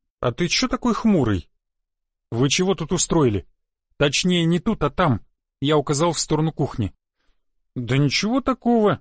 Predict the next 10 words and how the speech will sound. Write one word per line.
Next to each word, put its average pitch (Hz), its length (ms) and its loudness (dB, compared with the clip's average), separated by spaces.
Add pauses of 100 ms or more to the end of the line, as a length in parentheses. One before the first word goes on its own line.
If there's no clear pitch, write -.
(120)
обычная 185 600 0
пацанская 180 580 0
посиделка, 151 760 0
мы 208 220 2
уберём 190 500 4 (360)
потом 156 380 2
как-нибудь". 127 640 0 (600)
"Так", 139 540 2 (260)
нахмурился 165 640 2
я. 160 200 2